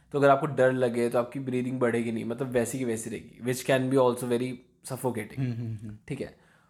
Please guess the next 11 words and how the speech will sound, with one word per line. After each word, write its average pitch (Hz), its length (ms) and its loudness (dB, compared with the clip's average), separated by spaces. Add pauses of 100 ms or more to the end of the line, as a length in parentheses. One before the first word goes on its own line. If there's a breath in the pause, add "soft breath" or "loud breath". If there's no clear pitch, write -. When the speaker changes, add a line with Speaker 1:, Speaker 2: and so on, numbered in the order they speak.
(400 soft breath)
Speaker 1:
और 170 120 10
पैनिक 135 580 4
करते 120 460 -2
हो 110 120 -4
आप, 101 220 -8 (100)
अपने 156 220 4
आप 160 160 6
एंग्जाइटी 127 520 4
आ 117 100 4
जाती 104 320 -8
है 92 200 -16